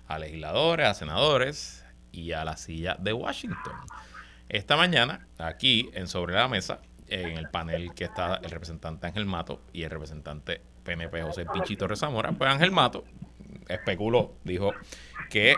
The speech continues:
eh, no le sorprendería que Ricardo Rosselló sea el candidato a Washington D C en dupla con Pedro Pierluisi. <coughs> De hecho,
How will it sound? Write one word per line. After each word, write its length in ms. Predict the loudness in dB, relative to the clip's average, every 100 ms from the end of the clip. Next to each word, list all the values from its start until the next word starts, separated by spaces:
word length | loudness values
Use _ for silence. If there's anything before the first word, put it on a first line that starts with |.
| 6
eh, 220 | 6 6
no 120 | 4 0
le 60 |
sorprendería 640 | 0 2 4 6 6 4 4
que 180 | 0 2
Ricardo 600 | 0 2 4 4 4 2
Rosselló 480 | 4 4 4 2 -4
sea 220 | -4 0
el 100 | 0
candidato 600 | 0 -2 0 -2 -2 -4 -2
a 100 | 0
Washington 480 | 0 -2 -4 -4 -4
D 80 | -4
C 280 | -6 -10 -8
en 180 | -6 -2
dupla 420 | -2 -2 -2 -2 -4
con 180 | -8 -6
Pedro 260 | -6 -4
Pierluisi. 420 | -2 -2 -2 -6 -10 -8 -2
<coughs> 280 | 2 2 2
De 160 | 4 4
hecho, 320 | 6 6